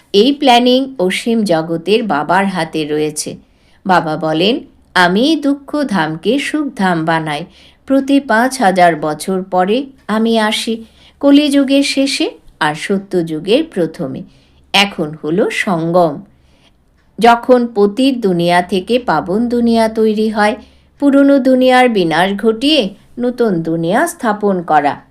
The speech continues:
এটা একমাত্র বাবার কাজ।" সত্যযুগে একটাই ধর্ম ছিল। এই লক্ষ্মীনারায়ণ বিশ্বের মালিক,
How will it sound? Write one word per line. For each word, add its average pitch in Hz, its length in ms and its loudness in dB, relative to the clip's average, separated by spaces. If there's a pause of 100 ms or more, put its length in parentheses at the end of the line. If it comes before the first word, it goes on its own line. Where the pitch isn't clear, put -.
(120)
এটা 226 240 -4
একমাত্র 170 800 -2 (220)
বাবার 143 440 0
কাজ।" 127 380 -10 (460)
সত্যযুগে 277 840 0
একটাই 170 520 0
ধর্ম 156 420 -4
ছিল। 151 340 -10 (440)
এই 220 140 4
লক্ষ্মীনারায়ণ 160 1000 0
বিশ্বের 233 580 -2
মালিক, 170 560 -2